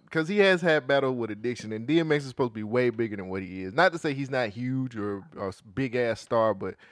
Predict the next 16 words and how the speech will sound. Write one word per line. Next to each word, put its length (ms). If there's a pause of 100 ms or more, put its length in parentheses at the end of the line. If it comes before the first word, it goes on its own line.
(580)
X 220
had 360 (240)
several 380
more 220
albums 420
in 100
him, 380 (340)
and 160
the 60
crack 400
just 160
kinda 240
fucked 340
that 140
whole 340
sh-, 240